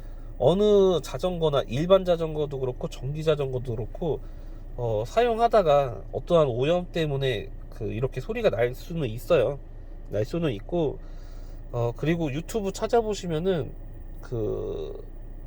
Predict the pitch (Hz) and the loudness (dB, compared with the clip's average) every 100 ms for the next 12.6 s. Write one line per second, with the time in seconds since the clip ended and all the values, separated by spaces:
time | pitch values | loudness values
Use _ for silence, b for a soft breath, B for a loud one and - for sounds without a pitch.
0 | - - - - - - 117 113 127 113 | -12 -12 -12 -12 -12 -12 -10 0 2 2
1 | - 131 139 123 110 - - - 202 165 | 0 0 2 0 -2 -10 -8 0 2 2
2 | 127 127 - - 123 131 175 175 160 101 | 0 -2 -4 -2 -2 0 -2 -2 0 0
3 | 110 110 117 151 120 - B B B B | 0 -2 -2 -2 -2 -6 B B B B
4 | - - 175 202 202 196 190 175 160 220 | -4 -2 0 6 6 8 6 4 4 0
5 | 214 196 196 220 202 160 131 127 117 101 | 2 -2 0 0 0 0 -2 -2 -2 -4
6 | - 98 80 - - - 117 147 143 123 | -2 -4 -4 -6 -10 -8 -2 -2 -2 -6
7 | 123 123 190 202 B B B - - 98 | -4 -2 -2 -4 B B B -12 -8 -6
8 | 87 80 - - - - 127 170 196 202 | -4 -6 -8 -10 -10 -4 -2 2 10 10
9 | 190 180 170 - 165 160 156 151 151 151 | 10 2 -2 0 -2 0 2 2 2 2
10 | 131 104 - - - - 117 104 98 80 | 0 -4 -10 -12 -12 -10 -6 -4 -4 -6
11 | - 117 147 160 165 165 156 147 - 123 | -8 8 8 10 2 0 -2 -4 -2 0
12 | 135 98 107 127 170 117 | 2 0 -2 0 0 0